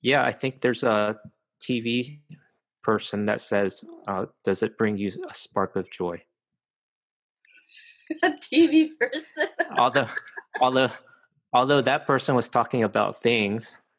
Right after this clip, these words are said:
Speaker 1: and we're talking about people that will bring you a spark of joy. So I think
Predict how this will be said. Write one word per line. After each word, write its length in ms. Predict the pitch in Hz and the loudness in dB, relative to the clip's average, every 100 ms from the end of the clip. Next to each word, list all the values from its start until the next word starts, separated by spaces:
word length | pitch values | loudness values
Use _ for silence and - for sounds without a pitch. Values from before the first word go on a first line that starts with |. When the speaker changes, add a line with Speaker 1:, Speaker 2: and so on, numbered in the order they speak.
| _ - | _ -6
Speaker 1:
and 360 | 110 95 98 - | -2 -2 -2 -2
we're 100 | 110 | -4
talking 300 | - 107 107 | -2 -4 -2
about 240 | 101 - | -4 -2
people 460 | - 107 - 95 - - - - _ - | -2 -2 0 -2 -4 -20 -20 -20 _ -8
that 100 | 95 | -8
will 160 | 90 - _ _ | -8 -12 _ _
bring 160 | 95 90 | -4 -4
you 140 | 90 | -8
a 60 | - | -10
spark 540 | - - - 87 - | -14 -8 -6 -6 -8
of 60 | - - - | -16 -16 -10
joy. 180 | 113 113 _ _ | -10 -10 _ _
So 320 | - 101 120 | -18 -16 -14
I 60 | 113 - | -10 -6
think 160 | 90 | -6